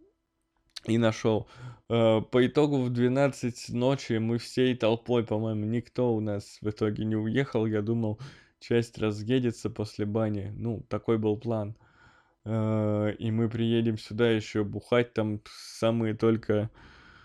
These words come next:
стойкие, так скажем. Но приехали все сюда,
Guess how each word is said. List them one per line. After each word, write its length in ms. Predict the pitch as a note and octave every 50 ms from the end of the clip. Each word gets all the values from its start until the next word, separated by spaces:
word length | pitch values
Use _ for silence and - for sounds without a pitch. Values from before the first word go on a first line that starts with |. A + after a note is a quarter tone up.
| _ _ -
стойкие, 640 | - - - - - C3+ B2 A2+ G#2+ - - G#2+ G#2
так 200 | - G2+ G#2+ -
скажем. 480 | - - - G#2 G#2+ G#2+ A2 G#2 G#2+ A2+
Но 340 | B2+ C#3+ C#3+ C#3 C3+ B2+
приехали 480 | A#2 C3+ C3 C3 B2+ B2 - - B2 A#2
все 280 | A2 - - - D#3 D3+
сюда, 600 | - - C#3+ C#3+ C3+ B2+ B2+ A#2+ A#2 G#2+ -